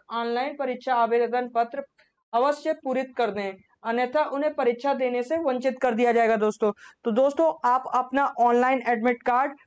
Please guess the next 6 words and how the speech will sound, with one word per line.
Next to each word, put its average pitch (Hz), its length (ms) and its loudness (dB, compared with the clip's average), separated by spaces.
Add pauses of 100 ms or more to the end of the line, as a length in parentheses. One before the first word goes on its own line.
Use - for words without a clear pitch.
(160)
फुलफिल 240 360 2
करके 254 560 2 (220)
सबमिट 247 420 0
कर 262 180 0
दीजिए 269 420 2 (340)
जाके 247 540 2